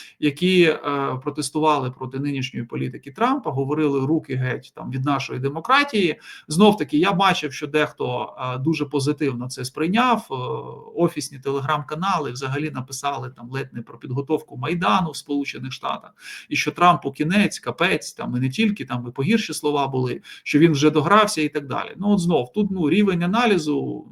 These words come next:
не знаю, е, залишає бажати кращого. Ну, очевидно, що в Сполучених Штатах,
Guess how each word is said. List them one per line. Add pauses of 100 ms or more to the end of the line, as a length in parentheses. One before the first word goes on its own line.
не
знаю,
е, (1200)
залишає
бажати
кращого.
Ну,
очевидно,
що
в
Сполучених
Штатах,